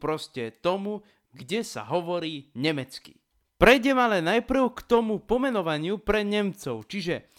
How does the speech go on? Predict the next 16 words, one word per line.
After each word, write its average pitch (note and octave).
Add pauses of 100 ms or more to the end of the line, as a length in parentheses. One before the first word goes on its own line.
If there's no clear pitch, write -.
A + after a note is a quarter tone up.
(340)
napríklad G3+ (240)
Germania D#3+ (320)
alebo C#3
Germany. D3+ (640)
Odkiaľ G#3
tento E3
názov D3
vznikol? A#2+ (300)
Samozrejme G3
podľa C#3
starých F3
Germánov. A#2 (800)
Čiže F#3+ (320)
opäť C#3
sú F3+
to B2